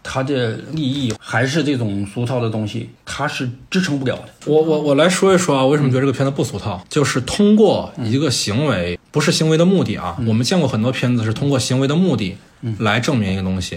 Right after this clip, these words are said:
Speaker 1: 嗯。嗯。
Speaker 2: 通过行为本身来证明存在，这个事儿它就不是一个俗套的事儿。
Speaker 1: 就说这个用体育的方式、肉搏的方式来证明自己的觉醒、成长，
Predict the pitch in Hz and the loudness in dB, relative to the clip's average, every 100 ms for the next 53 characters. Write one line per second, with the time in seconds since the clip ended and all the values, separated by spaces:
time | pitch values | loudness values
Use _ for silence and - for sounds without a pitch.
0 | - 156 113 107 - 190 180 156 156 165 | -12 -8 -6 -8 -2 2 2 2 0 0
1 | 117 92 - 123 123 - - _ 117 117 | 0 -2 -2 -2 -2 -6 -20 _ -2 -2
2 | 120 151 107 113 - 98 123 110 - - | 0 0 0 -2 -4 -2 -2 -2 -6 0
3 | 202 143 - 202 95 - - - 127 135 | 2 4 2 2 2 -6 -16 -6 -2 -2
4 | 117 127 139 113 110 107 120 104 - 104 | 0 -2 0 -2 -2 -2 -2 -2 -4 -6
5 | - _ - 170 175 165 160 143 120 - | -8 _ -2 2 4 4 2 0 -2 -12
6 | - - - 190 202 180 165 143 139 - | -20 -20 -10 0 2 4 2 0 -6 -8
7 | - 151 214 180 127 139 123 131 95 - | -2 2 2 2 2 0 0 -2 -6 -2
8 | 196 135 131 139 131 123 117 113 - - | 0 2 2 0 0 -2 -2 -4 -6 0
9 | 131 147 185 147 131 131 131 - - 165 | 0 2 2 2 2 0 -4 -12 -8 -4
10 | 131 120 127 120 101 - _ - 156 131 | -2 0 2 0 -2 -8 _ -2 -2 0
11 | 110 98 - _ - - 151 151 98 | -4 -6 -14 _ -6 0 2 0 -2